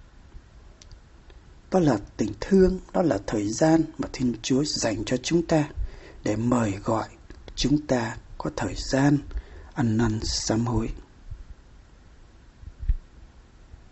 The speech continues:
Lạy Chúa, xin cho con luôn biết cảm thông, chia sẻ với những anh chị em đang gặp những đau khổ, tai nạn,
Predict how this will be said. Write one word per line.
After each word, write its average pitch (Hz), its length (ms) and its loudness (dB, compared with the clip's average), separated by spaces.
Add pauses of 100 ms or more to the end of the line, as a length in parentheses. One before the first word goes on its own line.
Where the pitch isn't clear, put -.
(1160)
Lạy 120 300 2
Chúa, 117 240 2 (1400)
xin 131 220 -4
cho 143 120 -4 (140)
con 147 360 4 (680)
luôn 131 240 2
biết 165 240 -2
cảm 101 180 -2 (100)
thông, 160 320 0 (120)
chia 156 140 4
sẻ 135 320 -2 (560)
với 156 100 2
những 185 180 0
anh 151 220 6
chị - 220 -4
em 147 300 2 (180)
đang 127 260 -2
gặp 113 260 -6 (800)
những 123 320 -4 (460)
đau 135 160 -2
khổ, - 400 -8 (640)
tai 135 220 -4
nạn, 104 300 -8